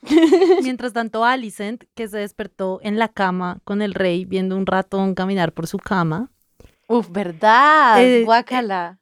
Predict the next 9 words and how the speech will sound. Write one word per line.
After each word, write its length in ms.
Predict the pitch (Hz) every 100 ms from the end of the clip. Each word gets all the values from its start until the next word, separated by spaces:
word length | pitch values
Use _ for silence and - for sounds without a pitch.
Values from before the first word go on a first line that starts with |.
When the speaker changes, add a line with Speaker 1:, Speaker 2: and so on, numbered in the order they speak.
| _ -
Speaker 1:
espía, 600 | 233 - - 262 202 175
¿no? 220 | 185 247
Espía 320 | 254 - 196
la 100 | 190
conversación 960 | - 208 214 214 220 202 208 196 180 180
y 80 | 202
lee 240 | 196 190 190
los 220 | 196 196
labios 760 | 202 185 175 170 170 180 -